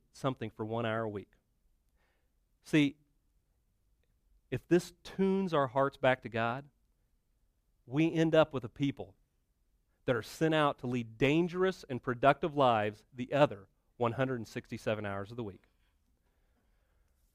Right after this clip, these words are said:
So, why do we worship?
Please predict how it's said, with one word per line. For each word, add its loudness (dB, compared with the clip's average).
So, 0
why 2
do -6
we 0
worship? -4